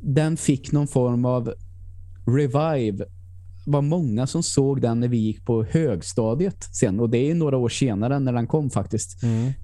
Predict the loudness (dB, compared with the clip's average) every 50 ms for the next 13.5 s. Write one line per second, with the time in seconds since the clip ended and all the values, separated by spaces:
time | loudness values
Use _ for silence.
0 | -4 0 0 2 2 2 2 2 2 0 0 0 0 0 0 2 2 0 0 0
1 | 0 0 0 2 2 0 -2 -4 -6 -14 -20 -20 -20 -18 -18 -18 -18 -18 -18 -18
2 | -18 -18 -16 -4 0 2 2 2 2 -2 -2 -2 -2 -2 -2 -2 -4 -2 -2 -2
3 | 0 0 0 0 -2 -4 -6 -8 -10 -12 -16 -20 -18 -18 -18 -20 -20 -20 -18 -10
4 | -4 -2 -2 0 0 0 0 0 0 2 2 2 2 2 2 2 2 2 2 0
5 | 0 0 -2 -4 -2 0 0 2 2 2 0 0 0 0 0 0 2 2 2 0
6 | 0 -2 0 0 -2 0 0 0 0 0 -2 -6 -10 -18 -16 -16 -14 -14 -14 -14
7 | -14 -16 -16 -16 -16 -4 0 2 2 4 4 2 2 2 0 0 2 2 2 2
8 | 2 0 0 2 2 2 0 -2 -2 0 0 0 2 2 0 -2 0 0 0 0
9 | 0 0 0 0 0 -2 -4 -4 -2 -2 -2 -2 -4 -4 0 0 2 2 2 2
10 | 0 0 0 -2 0 0 0 0 2 2 0 0 0 0 0 0 0 0 0 0
11 | 0 0 0 0 2 2 0 0 0 0 0 0 0 0 -2 -2 -2 -2 -2 -2
12 | -2 -2 -2 0 0 0 2 2 2 0 0 -2 -2 -4 -2 -2 -2 -2 -2 -2
13 | -2 0 0 0 0 0 -2 -4 -8